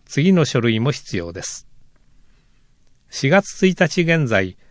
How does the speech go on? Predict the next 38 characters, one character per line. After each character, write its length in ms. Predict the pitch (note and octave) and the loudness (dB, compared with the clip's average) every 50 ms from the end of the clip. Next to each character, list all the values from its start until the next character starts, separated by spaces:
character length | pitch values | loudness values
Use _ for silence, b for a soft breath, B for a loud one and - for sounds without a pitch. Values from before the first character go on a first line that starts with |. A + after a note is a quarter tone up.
| - - - - | -20 -20 -20 -20
小 300 | - - - D#3 E3+ G3 | -10 -4 0 2 2 2
中 240 | F3+ - - F3+ F3 | 2 2 2 4 4
学 200 | E3+ E3 C#3+ - | 4 4 2 0
生、 420 | - - A#2+ G#2 F#2+ F2+ G#2+ - - - - - | -2 0 0 2 2 0 -4 -10 -18 -20 -10 -4
ま 140 | B2 A#2+ A#2 | -2 -2 0
た 160 | - E3+ D#3 | 2 2 4
は 240 | B2+ A#2 A#2+ B2+ - - | 4 4 2 2 -2 -4
六 340 | - A2+ A2+ A2 - G3 F#3 | -2 -2 -2 0 2 2 2
十 260 | D#3+ F3 F3+ F3 E3+ | 2 4 2 2 2
五 160 | D#3 C#3 C3+ | 2 0 0
歳 300 | B2 - E3+ E3 E3 E3 | 0 2 2 4 4 2
以 40 | D#3 | 2
上 200 | C#3+ C#3 G2+ F2 | 2 2 0 0
の 100 | E2+ F2 | -4 -8
方。 340 | - - A2 - G#2 F#2 - - - - - - - _ _ _ - - - - - - - - - - - - - - - - | -10 -10 -10 -8 -10 -10 -10 -14 -20 -20 -20 -20 -20 _ _ _ -20 -20 -20 -20 -20 -20 -20 -20 -20 -20 -20 -20 -20 -20 -20 -16
生 300 | - - - D#3 F#3 G#3 | -8 -2 2 4 4 6
年 260 | G#3 G3+ G3+ G3+ F#3+ F#3+ | 6 6 6 6 4 4
月 160 | F#3+ F#3 - - | 4 2 0 0
日 140 | - A#2+ G2+ | -2 -2 0
が 180 | F#2+ G2+ - - | -2 -4 -4 -4
確 280 | - A#2+ G#2+ - - | -2 -4 -2 0 2
認 240 | D3+ D3+ D3 C#3+ C3 | 2 4 4 4 4
で 120 | A#2+ A#2+ G#2 | 2 2 2
き 140 | - - | 2 2
る 100 | B2 G#2 | 0 0
も 120 | F#2 E2+ E2 | 0 -4 -8
の。 160 | D#2+ E2+ - - - - _ _ - - _ _ - | -12 -14 -18 -20 -20 -20 _ _ -20 -20 _ _ -6
保 140 | - - | -4 -4
険 280 | A2+ - E3 D#3 D3+ C#3+ | -2 0 0 0 0 0
証、 500 | C3 - - B2+ A2+ A2 G#2+ G#2 A#2 - _ - | 0 -2 -2 -2 -2 -2 -2 -6 -8 -12 _ -6
免 240 | A2+ A#2 B2 C#3 | -2 0 0 0
許 200 | C3 - C#3 B2+ | 0 -2 -2 -2
証、 400 | - - - A#2 G#2 G2+ G#2 - - - | -2 -2 -2 -2 -2 -2 -4 -8 -10 -10
住 220 | G#2+ G#2+ A#2+ C#3 | -4 -2 0 2
民 220 | D3 D3 C#3+ C#3 B2+ | 2 2 0 0 -2
票 280 | - - A#2+ A2 A2 | -2 -2 -2 -2 0
な 120 | G#2+ G2 F2+ | -2 -2 -4
ど。 140 | - - | -6 -10